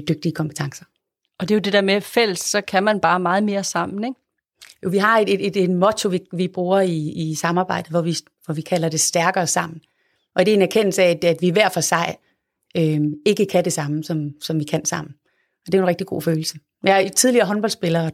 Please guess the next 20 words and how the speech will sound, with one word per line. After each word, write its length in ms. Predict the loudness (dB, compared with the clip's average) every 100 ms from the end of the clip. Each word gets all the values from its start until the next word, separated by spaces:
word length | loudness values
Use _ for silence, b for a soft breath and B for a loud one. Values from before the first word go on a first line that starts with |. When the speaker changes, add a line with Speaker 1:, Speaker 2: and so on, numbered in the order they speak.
| -6
Speaker 1:
der, 100 | -6
det 160 | 0 2
der 100 | 4
med 160 | 4
at 100 | 4
være 200 | 2 -2 -4 b b b
en 120 | -2
del 180 | 0 2
af 40 |
et 100 | 0 0
team, 260 | 0 0 -2 _
er 100 | 0
også 140 | 0 2
det, 80 | 0
jeg 100 | 0
oplever 280 | -2 -6 -8
i, 120 | -12 _ -8
i 60 |
Totalkredit. 520 | -6 -2 -4 -4 -12 -16 _ _ _ _
Speaker 2:
Og, 80 | -12